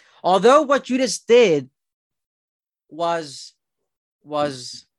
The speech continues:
evil, but yet our Lord said something very interesting. He said, "Now is the Son of Man glorified."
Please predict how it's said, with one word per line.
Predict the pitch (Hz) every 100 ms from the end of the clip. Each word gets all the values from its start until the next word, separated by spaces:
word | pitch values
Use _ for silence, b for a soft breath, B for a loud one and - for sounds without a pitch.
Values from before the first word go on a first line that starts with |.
| _ _ _ _ _ _ _ _ _ -
evil, | 180 151 104 113 _ _ _ _ _ _ _ _ _ _ _ _ _ _ _ _ _ _ _ -
but | 175
yet | 214 302
our | 277
Lord | 247 302
said | 294 277
something | 277 269
very | 262 247
interesting. | - - 156
He | 220
said, | 254 247 - _ - - _ _ -
"Now | 156 196 233 277 262
is | 220
the | 185
Son | - 214
of | 190
Man | 185
glorified." | 180 175 156 135 - 117